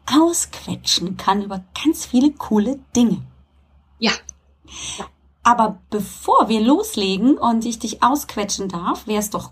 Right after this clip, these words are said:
Speaker 1: super cool, wenn meine Zuhörerinnen und Zuhörer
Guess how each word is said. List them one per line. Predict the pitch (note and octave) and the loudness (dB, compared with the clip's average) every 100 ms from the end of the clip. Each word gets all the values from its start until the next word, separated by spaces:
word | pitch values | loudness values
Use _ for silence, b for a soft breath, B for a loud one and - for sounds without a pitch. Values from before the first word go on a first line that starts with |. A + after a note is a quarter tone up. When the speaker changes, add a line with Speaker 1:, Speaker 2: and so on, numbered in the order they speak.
| _ _ | _ _
Speaker 1:
super | - B3+ G#3+ - | -4 0 -2 0
cool, | A#3+ G4 C5 B B B | 0 0 -2 B B B
wenn | F3+ A3 G#3+ G#3+ | 0 2 2 2
meine | G#3 F#3+ F#3 | 0 0 -2
Zuhörerinnen | F#3 E4 E4+ D4+ B3 G#3+ | 0 2 4 4 2 -4
und | G3+ | -6
Zuhörer | - D#4 C4+ C4 F4 | 2 4 4 4 0